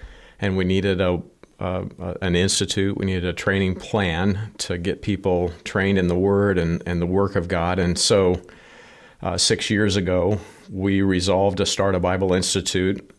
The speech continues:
Uh, at the, at that time, we had partnered with Pastor Greg Axe and Pastor Alan Shelby, and, uh, just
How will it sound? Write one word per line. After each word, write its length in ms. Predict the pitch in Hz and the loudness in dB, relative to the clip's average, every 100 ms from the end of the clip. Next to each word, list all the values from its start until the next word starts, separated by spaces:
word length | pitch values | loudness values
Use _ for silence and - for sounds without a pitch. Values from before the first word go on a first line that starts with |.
| - | -8
Uh, 180 | 87 85 | -6 -4
at 180 | 98 - | -4 0
the, 220 | 90 80 | 0 0
at 160 | 92 87 | -4 0
that 200 | 110 110 | 0 0
time, 540 | - 101 95 95 95 | 0 0 0 0 0
we 280 | 92 95 92 | -2 -2 -2
had 300 | 90 87 85 | 0 -2 -2
partnered 440 | - 98 85 98 | 0 0 2 0
with 380 | 92 92 90 - | 0 -2 -4 -8
Pastor 320 | - 90 - 95 | -4 -4 -2 0
Greg 280 | 92 92 | 2 2
Axe 360 | 90 92 92 - | 2 0 0 -2
and 100 | 92 | -2
Pastor 320 | 92 85 - - | -2 -2 -2 -2
Alan 240 | 80 80 | -2 -2
Shelby, 520 | 78 117 107 110 101 - - - - - - | 0 2 4 2 0 -4 -20 -20 -20 -20 -10
and, 320 | 101 92 90 | -4 -2 0
uh, 280 | 92 85 85 82 95 | 0 0 -2 -6 -4
just 340 | 95 - - | -2 -2 -4